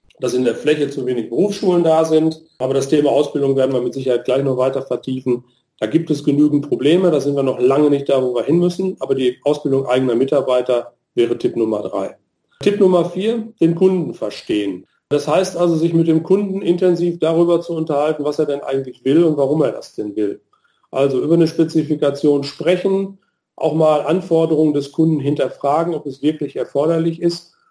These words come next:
und nicht immer so tun, ja, ich weiß schon, was der Kunde will und dann einfach loszulegen.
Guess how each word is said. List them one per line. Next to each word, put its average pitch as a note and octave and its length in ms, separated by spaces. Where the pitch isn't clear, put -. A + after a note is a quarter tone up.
und C#3 160
nicht D#3+ 120
immer E3 200
so C#3 140
tun, E3 280
ja, D#3 120
ich C#3 120
weiß D3 200
schon, E3 140
was D#3 160
der D#3 120
Kunde D#3 360
will D3+ 200
und C3+ 140
dann C3+ 120
einfach C3 320
loszulegen. - 680